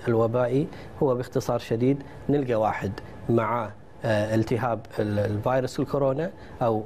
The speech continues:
آه، في ال-، الفيروس الكورونا، لكن ما ندري شنو المصدر، وهذا خطر جدا يدل على أنه قاعد ينتقل عن طرق احنا ما نعرفها. قد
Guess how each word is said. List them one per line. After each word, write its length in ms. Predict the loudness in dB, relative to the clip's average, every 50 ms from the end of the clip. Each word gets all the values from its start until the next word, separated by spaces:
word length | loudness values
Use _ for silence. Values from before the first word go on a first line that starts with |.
| -4 -4
آه، 640 | -4 -2 -2 -2 -2 -4 -4 -4 -4 -4 -4 -6 -6
في 320 | -2 0 2 2 2 0 0 0
ال-، 180 | 2 2 2 2
الفيروس 460 | 2 0 2 2 2 2 2 0 -2
الكورونا، 440 | -2 0 2 2 2 4 2 0 -2 -4 -10 -16 -16 -14 -6 -2 -2
لكن 340 | 0 0 0 -2 -2 0
ما 140 | 0 0 2
ندري 420 | 2 0 0 2 2 2 2 0 -2 -4
شنو 240 | -4 0 2 2 4
المصدر، 480 | 4 2 2 0 -2 -6 -6 -6 -6 -10 -16 -16 -14 -14 -14 -14 -14 -14 -14 -10 -2 2
وهذا 680 | 2 4 4 4 2 2 2 2 4 4 4 4 2 0 -8 -18 -20 -20 -18 -12
خطر 400 | -6 -2 -2 -2 0 0 -2 -4
جدا 520 | -2 -2 -2 -2 0 2 4 4 4 2 0 -6 -10 -16 -16 -16 -16 -16 -16 -8 -2 2
يدل 340 | 2 4 4 4 2 2 2
على 300 | 2 2 2 2 2 2
أنه 300 | 2 4 4 4 2 0 0 0 2 2
قاعد 280 | 2 2 0 -2 -2
ينتقل 460 | -2 -2 -2 -2 -4 -4 -2 0 0 0
عن 180 | 0 0 -2 -2 -6 -12 -8 -2 0
طرق 380 | 2 4 4 2 0 0 -6 -6 -4
احنا 220 | -4 0 2 2
ما 120 | 2 2 2
نعرفها. 420 | 2 0 0 0 -2 -2 -4 -4 -2 0
قد 220 | 0 0 -2 -4